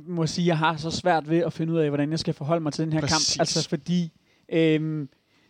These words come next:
Speaker 1: det, det er det der med, at man, man på den ene side vil man jo netop godt med, med, øh, fans på, øh, lægterne og alt det her, og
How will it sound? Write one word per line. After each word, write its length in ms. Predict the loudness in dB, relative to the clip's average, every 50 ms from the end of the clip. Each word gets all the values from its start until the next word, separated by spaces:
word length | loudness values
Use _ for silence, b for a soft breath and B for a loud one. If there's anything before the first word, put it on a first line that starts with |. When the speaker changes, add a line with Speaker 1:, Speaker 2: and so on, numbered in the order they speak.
| _ _ -6
Speaker 1:
det, 260 | -6 -6 -6 -4 0
det 80 | 0 2
er 40 |
det 140 | 4 4 6
der 100 | 6 4
med, 140 | 4 4 4
at 220 | 4 4 4 2
man, 240 | 2 0 -2 -2 -4
man 300 | -6 -4 -2 -2 -2 -2
på 120 | -2 -2 -2
den 100 | 0 0
ene 140 | 0 0
side 200 | 0 0 0 2
vil 120 | 2 2 2
man 140 | 2 2 2
jo 80 | 2
netop 240 | 2 2 2 2 2
godt 260 | 2 2 2 2 0
med, 320 | -2 0 0 2 2 0 0
med, 400 | -2 0 0 2 2 2 0 -2 -6
øh, 220 | -8 -8 -8 -8
fans 460 | -6 -4 -2 0 0 0 -2 -4 -6
på, 380 | -8 _ -2 -2 0 0 2 2
øh, 460 | 0 0 0 0 -2 -2 -4 -4 -2
lægterne 640 | 0 0 0 0 0 -4 -2 -2 0 0 0 -2 -2
og 400 | 0 0 0 0 0 -2 -6 -6 -4
alt 200 | -2 -2 -2 -2
det 80 | -2 0
her, 160 | 2 0 0 b b b b b b b b b b
og 180 | -2 -2 -2